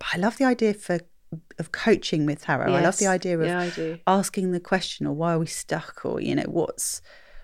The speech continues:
Speaker 1: what's going on here that I can't see, um,
Speaker 2: Yeah.
Speaker 1: and seeing what resonates. And I love the fact of what our cards gave to us was really, really interesting, 'cause I don't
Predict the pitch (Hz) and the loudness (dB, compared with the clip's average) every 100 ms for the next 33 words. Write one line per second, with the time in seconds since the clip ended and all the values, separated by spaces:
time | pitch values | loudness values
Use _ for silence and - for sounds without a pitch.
0 | - - - - - - - 170 170 156 | -18 -20 -20 -8 -8 -4 2 6 6 4
1 | 170 151 - - 202 170 - - - - | 4 2 0 -2 2 2 2 -2 -2 -2
2 | 143 - - 156 143 147 147 143 - 151 | -6 -10 -2 0 2 0 -2 -4 -2 -2
3 | - 151 147 143 - 160 135 143 - - | 0 2 0 -2 -4 -4 -2 -4 -6 0
4 | 170 175 185 196 170 - - 156 - - | 6 6 8 6 2 -8 -4 -4 -6 -10
5 | - 147 - - - - - - - 147 | -12 -12 -18 -20 -20 -20 -20 -20 -14 -2
6 | 170 - 180 - - 127 - - 147 139 | 0 2 2 2 -2 -4 -4 -2 0 0
7 | - - - 190 180 143 - - 147 - | -4 -14 -4 0 0 -2 -6 -2 0 -2
8 | - - - - - - - - 196 226 | -6 -10 -16 -18 -20 -20 -18 0 4 8
9 | 226 160 139 139 139 135 135 151 - 165 | 8 6 4 2 2 0 -2 -6 -6 0
10 | 175 240 - | 2 4 2